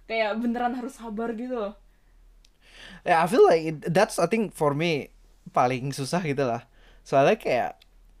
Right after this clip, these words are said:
Speaker 2: throughout my student life, anything I do tuh hasilnya keluar
Speaker 1: Cepet.
Speaker 2: setahun, setahun sekali pasti keluar hasil.
Speaker 1: Bisa.
Speaker 2: Even berapa bulan gitu kan.
Speaker 1: Iya.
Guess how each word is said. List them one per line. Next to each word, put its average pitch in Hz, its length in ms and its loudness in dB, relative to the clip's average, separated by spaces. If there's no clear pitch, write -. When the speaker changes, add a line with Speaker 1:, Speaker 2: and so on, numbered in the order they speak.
Speaker 2:
throughout 151 400 4
my 139 80 0
student 131 400 -2
life, 180 320 -2
anything 143 400 -2
I 127 160 0
do 131 80 -2
tuh 214 240 -2
hasilnya 147 400 -2
keluar 165 400 0
Speaker 1:
Cepet. - 80 -8
Speaker 2:
setahun, 143 300 2
setahun 170 260 0
sekali 285 240 4
pasti 277 240 0
keluar 208 320 2
hasil. 139 480 -2
Speaker 1:
Bisa. - 320 -20
Speaker 2:
Even 214 240 -2
berapa 214 240 2
bulan 135 400 2
gitu 113 240 -4
kan. 110 160 -8
Speaker 1:
Iya. 113 240 -10